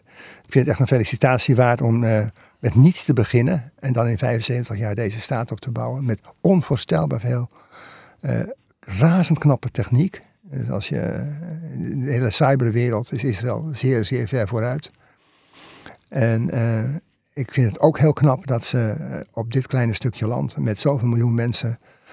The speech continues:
toch nog een vorm van, eh, samenleving hebben. Eh, hoewel die onder druk staat. En ik hoop van harte, dat hoop ik vooral, dat is een soort wens, dat, eh, eh,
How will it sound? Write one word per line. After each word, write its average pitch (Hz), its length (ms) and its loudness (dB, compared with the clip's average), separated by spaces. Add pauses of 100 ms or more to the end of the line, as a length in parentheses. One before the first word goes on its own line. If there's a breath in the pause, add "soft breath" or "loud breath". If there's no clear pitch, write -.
(200 loud breath)
toch - 200 2
nog 131 160 4
een 120 100 2
vorm 117 300 0
van, 104 340 -4
eh, 107 200 -4
samenleving 107 680 0
hebben. 98 420 -6 (840)
Eh, 113 480 0
hoewel 123 360 4
die 127 120 2
onder 113 160 2
druk 110 200 0
staat. 110 440 -6 (180)
En 104 120 -4
ik 95 60 -4
hoop 120 180 -4
van 117 120 -2
harte, 113 420 -2
dat 131 120 -6
hoop 123 240 -4
ik 127 60 -8
vooral, 127 220 -2
dat 120 80 -4
is - 60 -12
een 85 140 -4
soort 87 160 -10
wens, 117 400 -2 (1040 loud breath)
dat, 117 320 0
eh, 113 420 0
eh, 123 680 -10